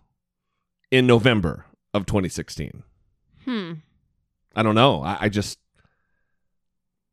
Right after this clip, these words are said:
Speaker 1: if they had thought that, that some kind of a maniacal bastard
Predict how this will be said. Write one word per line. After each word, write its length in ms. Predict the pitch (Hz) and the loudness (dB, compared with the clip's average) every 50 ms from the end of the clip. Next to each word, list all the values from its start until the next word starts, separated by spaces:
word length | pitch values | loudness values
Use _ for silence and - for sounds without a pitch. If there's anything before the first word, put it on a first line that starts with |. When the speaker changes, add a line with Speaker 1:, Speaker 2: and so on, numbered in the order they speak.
| _ _ _ _ _ _ _ _ - | _ _ _ _ _ _ _ _ 6
Speaker 1:
if 260 | 233 254 240 - - | 6 6 6 4 2
they 180 | - 220 220 208 | 4 6 6 6
had 120 | 202 160 | 4 2
thought 360 | - - 202 196 180 185 175 170 | 4 4 4 6 6 4 4 4
that, 160 | 170 170 - | 2 2 4
that 240 | 156 160 160 160 - | 2 0 0 0 0
some 220 | - 202 180 175 151 | 2 2 2 2 2
kind 200 | 175 180 175 170 | 2 4 4 4
of 60 | 160 | 4
a 60 | 160 | 4
maniacal 840 | 156 156 160 160 160 165 170 165 156 - - 147 135 135 131 - - _ _ _ _ _ _ _ _ | 4 6 6 6 4 4 4 2 0 0 0 0 2 2 2 0 -2 _ _ _ _ _ _ _ _
bastard 840 | 95 98 127 170 214 247 - - - - 113 92 80 85 - 139 | 2 4 6 6 6 6 4 0 -4 -4 -2 -2 0 -2 -2 -4